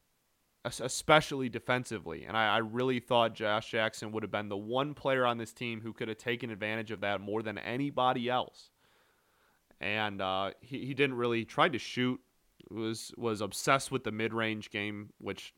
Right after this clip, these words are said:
um, people that are big into analytics will tell you is, is really stupid and a really stupid thing to,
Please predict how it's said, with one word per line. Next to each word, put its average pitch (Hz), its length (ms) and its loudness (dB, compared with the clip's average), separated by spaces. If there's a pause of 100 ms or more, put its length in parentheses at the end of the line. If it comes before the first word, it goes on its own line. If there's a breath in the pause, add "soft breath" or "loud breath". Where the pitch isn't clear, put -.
(360)
um, 87 420 -6 (1000 soft breath)
people 131 200 2
that 127 120 8
are 117 40 6
big 123 300 0
into 117 200 -4
analytics 113 600 -2
will 107 80 -4
tell 104 200 0
you 101 180 0
is, 87 240 -6
is 82 280 -6
really 104 320 -2
stupid 101 560 -2 (100)
and 101 120 -6
a 98 40 -4
really 95 260 -2
stupid 98 420 -6
thing 95 180 -6
to, 85 100 -6